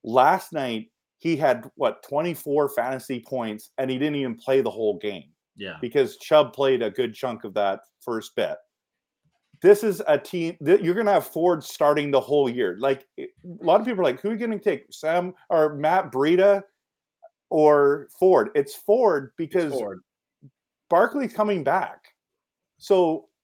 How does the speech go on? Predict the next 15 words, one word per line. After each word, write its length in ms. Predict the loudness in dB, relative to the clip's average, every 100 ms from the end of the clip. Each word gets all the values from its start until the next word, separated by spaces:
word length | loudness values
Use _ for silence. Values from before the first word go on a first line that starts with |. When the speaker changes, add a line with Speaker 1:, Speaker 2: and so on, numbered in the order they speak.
| _ _
Speaker 1:
I'm 160 | -2 0
just 220 | -2 -2
saying, 360 | 0 0 -2 -6
i-, 120 | -8 -8
you're 220 | -4 -4 -2
never 400 | 2 4 4 0
gonna 180 | -4
get 280 | 0 0 0
a 40 | -4
starting 480 | -6 -2 -2 -2
running 240 | -4 -4 0
back 300 | 2 2 0
of 140 | -4 0
this 180 | -2
caliber 760 | -2 -4 -2 -2 -2 -2 -4 -6